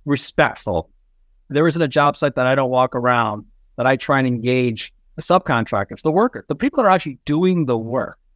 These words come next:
I mean, I could sit and look at a building and say, "I had something to do with that building." But the mason who looked at that building and said, "I put the brick on that building." I can't say I put the brick on the building. I can say I managed the process to getting the brick on the building. If I see a contractor is doing a good job,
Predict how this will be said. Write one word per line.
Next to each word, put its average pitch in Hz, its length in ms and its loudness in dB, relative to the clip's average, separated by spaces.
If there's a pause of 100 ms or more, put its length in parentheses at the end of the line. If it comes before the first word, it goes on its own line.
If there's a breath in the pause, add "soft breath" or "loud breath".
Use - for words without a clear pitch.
(140)
I 131 40 -2
mean, 131 200 -2
I 190 100 2
could - 160 -2
sit - 200 0
and 165 80 -4
look 160 140 2
at 147 100 2
a 135 40 -4
building 131 260 0
and 120 60 -6
say, 127 140 -2
"I 147 100 2
had 147 200 -2
something 139 380 -2
to - 100 -10
do 123 180 -2
with 113 140 0
that 113 220 0
building." 101 300 -4
But 107 120 -6
the 123 80 -2
mason 127 720 -2 (360)
who 160 80 2
looked 160 140 2
at 151 80 0
that 135 140 0
building 139 160 0
and 127 60 -2
said, 127 160 -4
"I 156 120 2
put - 220 -4
the - 60 -4
brick 135 320 2
on 101 120 0
that 98 200 -2
building." - 380 -4 (480)
I 135 80 2
can't 131 280 0
say 123 240 0
I 110 60 0
put - 200 -10
the 104 60 -12
brick 123 260 0
on 95 120 0
the 95 80 -2
building. 92 280 -2
I 117 80 4
can 120 140 -4
say 113 260 0
I 107 40 -2
managed 110 540 0
the - 60 -6
process - 500 0
to - 100 -20
getting 143 240 2
the 104 80 -12
brick 90 240 -4
on 175 100 -6
the - 60 -12
building. 92 400 -2 (840)
If 156 140 -6
I 175 140 4
see 226 160 0
a 185 40 2
contractor 147 840 0
is 123 60 -6
doing 127 260 -2
a 110 40 0
good 107 200 -4
job, 127 460 0